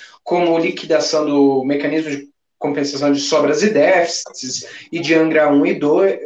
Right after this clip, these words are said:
Angra um e dois, né? Enfim, no dia dezesseis, na quarta-feira, né, a data exi-, é a data limite para a divulgação dos resultados da liquidação financeira, como eu disse, do M C S D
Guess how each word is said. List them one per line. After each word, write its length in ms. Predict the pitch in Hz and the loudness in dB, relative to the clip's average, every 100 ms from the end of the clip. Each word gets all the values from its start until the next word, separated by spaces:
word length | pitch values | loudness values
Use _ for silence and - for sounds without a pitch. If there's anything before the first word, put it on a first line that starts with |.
| - | -10
Angra 400 | 143 156 165 151 | -4 -2 0 0
um 120 | 156 185 | 0 0
e 80 | |
dois, 440 | 202 147 220 214 147 | 0 2 2 2 0
né? 260 | 151 196 - - - - | -2 -2 -4 -14 -20 -10
Enfim, 420 | 160 - 147 110 - - | -8 -4 -4 -6 -10 -6
no 120 | 160 | -2
dia 180 | 208 254 | 2 2
dezesseis, 880 | - 185 - - 175 214 208 127 127 | 2 0 0 0 4 4 4 -2 -2
na 580 | 123 123 120 117 113 - | -2 0 -2 -4 -6 -2
quarta-feira, 680 | 170 170 - - 190 220 147 | -2 0 -4 -2 2 2 0
né, 120 | 165 | -2
a 120 | 160 | -4
data 360 | 139 160 190 - | -4 -4 -6 -6
exi-, 420 | 165 160 147 170 170 | -6 -6 -6 -4 0
é 100 | 160 | 0
a 100 | 160 | 2
data 280 | 175 196 | 0 0
limite 380 | 190 160 - - | -4 -6 -10 -6
para 100 | 196 | -4
a 40 | 196 | -2
divulgação 580 | 202 220 208 180 185 196 | -2 -2 0 -2 -4 -10
dos 160 | - | -8
resultados 560 | 180 170 143 175 170 - | -6 -6 -4 -2 -2 -2
da 140 | 202 | 0
liquidação 800 | 240 - 214 202 170 - 175 - - _ _ | 0 -4 -4 0 0 0 -2 -2 -8 _ _
financeira, 520 | 135 131 123 143 151 | -4 -4 -2 0 0
como 180 | 127 123 | -2 -6
eu 40 | 123 | -4
disse, 260 | 156 - | -4 -4
do 140 | 180 170 | 0 0
M 160 | 170 | 0
C 160 | 175 180 | -2 -2
S 320 | 170 - 208 | -2 -2 -2
D 260 | 151 180 | 0 0